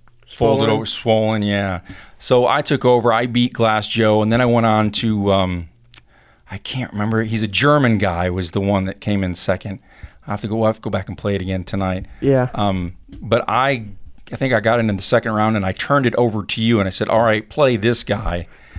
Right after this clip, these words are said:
Speaker 1: And s-, so did it get easier knowing, uh, once you figured out some of the things that I was, once I was kind of coaching you, like, boxing coaching you from the sidelines?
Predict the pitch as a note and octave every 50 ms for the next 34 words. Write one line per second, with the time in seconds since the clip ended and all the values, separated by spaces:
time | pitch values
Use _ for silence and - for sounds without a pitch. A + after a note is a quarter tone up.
0 | - - - - - G#2+ G#2+ G2+ G2+ G2 G#2 A#2+ - - - - - - - -
1 | - C#3 C#3 C3+ - - - C#3+ - - - - - - - - - A#2 G#2+ A#2
2 | A#2+ A#2+ D3+ C#3+ C#3+ B2+ A2+ D3 E3 - - C#3 D3 D3+ C#3 A#2+ D3 D3 D3+ D3
3 | C3+ A#2+ A#2+ A#2+ B2 B2 B2+ B2+ B2 A#2+ A#2+ A#2+ A2 - - - - - - -
4 | - - - - - - - - - - - - C#3 C3+ A#2+ B2+ C3 B2+ A2+ -
5 | - A#2+ A2+ A2 G#2+ G#2 G#2 G#2+ G#2 - - - - - - - - - C3+ A#2+
6 | A2+ A2+ A2 G#2+ - - - A#2 A2 G2+ - A#2 A2+ G2+ F#2+ G#2 G#2 G2+ G2 -
7 | - C3 A#2+ A2+ A2+ - G#2+ G2+ G2 - - - - - - A#2+ A2+ G2 - -
8 | - B2+ B2+ - - C3+ B2 A#2 A#2 A#2 A#2+ B2+ B2+ C3 D3 - - A2 G2 F#2+
9 | F#2+ G2 G#2+ A#2+ - - C#3 A#2+ - - A2+ A#2 - - A#2+ A2+ G#2+ - A2+ G#2+
10 | - - A2+ A2 G#2+ G#2 A#2+ B2 -